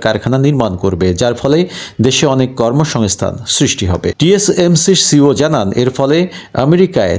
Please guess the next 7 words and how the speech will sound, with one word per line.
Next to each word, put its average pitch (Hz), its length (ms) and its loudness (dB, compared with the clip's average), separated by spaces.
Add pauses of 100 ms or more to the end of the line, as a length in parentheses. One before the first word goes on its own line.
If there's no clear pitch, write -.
তাদের 135 220 2 (100)
বিনিয়োগ 139 340 2 (180)
একশো 131 220 -2 (120)
পঁয়ষট্টি 147 440 0 (100)
মিলিয়ন 120 360 2
ডলারে 101 320 0 (380)
দাঁড়ালো। 90 340 0